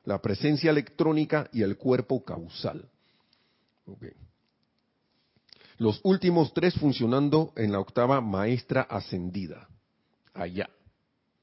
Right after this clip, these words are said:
Por decir que es un lugar, pues, pero no es un lugar, es un estado de conciencia. Esto explica también la afirmación de que el hombre, y esto me llamó la atención que también creo que Lorna lo dijo, que el hombre puede tener su cabeza,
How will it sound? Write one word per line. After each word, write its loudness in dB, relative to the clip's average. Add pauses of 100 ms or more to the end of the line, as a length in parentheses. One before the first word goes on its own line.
(220)
Por -6
decir -4
que -2
es 0
un 0
lugar, 0
pues, -20 (240)
pero -8
no -2
es 0
un 0
lugar, -2
es -10
un -4
estado -4 (340)
de -6
conciencia. -8 (920)
Esto 2
explica 2
también 2
la 4
afirmación 0
de 2
que 0
el 4
hombre, 4
y 0
esto -2 (800)
me -4
llamó -2
la 2
atención -4
que -4
también -2
creo -4
que -6
Lorna -4
lo -2
dijo, -2
que -6
el 0
hombre 0
puede 0
tener -2
su -6
cabeza, 0